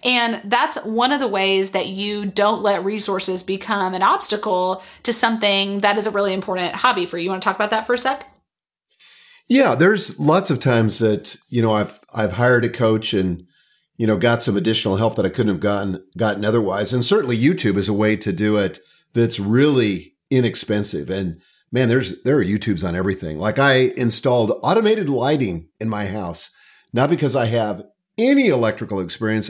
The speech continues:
Speaker 2: I didn't. But watching YouTube videos, I learned how to install a Lutron system. I only got shocked once, but I got it up and running, and I'm enjoying it to this day. And, uh, Nick, our producer, just challenged me to put some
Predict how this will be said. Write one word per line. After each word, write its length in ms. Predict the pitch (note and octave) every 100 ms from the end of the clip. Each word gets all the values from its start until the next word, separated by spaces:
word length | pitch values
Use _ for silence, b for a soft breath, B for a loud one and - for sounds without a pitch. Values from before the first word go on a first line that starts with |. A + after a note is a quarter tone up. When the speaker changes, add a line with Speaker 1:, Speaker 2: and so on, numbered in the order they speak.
| -
Speaker 2:
I 140 | B2+ C3
didn't. 580 | F2+ D3+ F3 G#2 E2 - b b b b b
But 280 | G2+ C3 C3
watching 340 | C3+ F3 G#3 F#3+
YouTube 400 | G#3 G#3 E3+ A#2
videos, 500 | A#2+ A#2+ B2+ B2+ -
I 140 | - C3
learned 340 | E3+ F3+ D#3
how 220 | B2 A#2
to 140 | C3+ D#3
install 440 | - - A2 A2
a 80 | G#2
Lutron 400 | A2 G#2+ C3+ C3
system. 320 | A2 F#2 A#2+
I 60 | G#2+
only 160 | A2+
got 180 | A2+ B2
shocked 320 | - A#2 A#2+
once, 380 | A2+ G2 G#2 - B B B -
but 80 |
I 40 | A#2+
got 180 | B2+ B2
it 60 |
up 120 | B2
and 120 | D3+ A#2
running, 420 | G#2+ C3+ D#3 -
and 160 | C3 D#3
I'm 60 | F3
enjoying 340 | C#3 E3 G3+
it 60 | G3+
to 80 | G3
this 180 | G#3
day. 380 | - A3 E3 - b b b -
And, 320 | D3+ D#3 C#3+
uh, 320 | C#3 B2+ A#2+
Nick, 220 | D3 E3+
our 80 | C3
producer, 360 | C3 C3 B2+ A2+
just 200 | A2+ -
challenged 340 | A#2+ A#2 G#2
me 80 | G#2+
to 80 | G2
put 180 | G2
some 320 | - A2 F#2+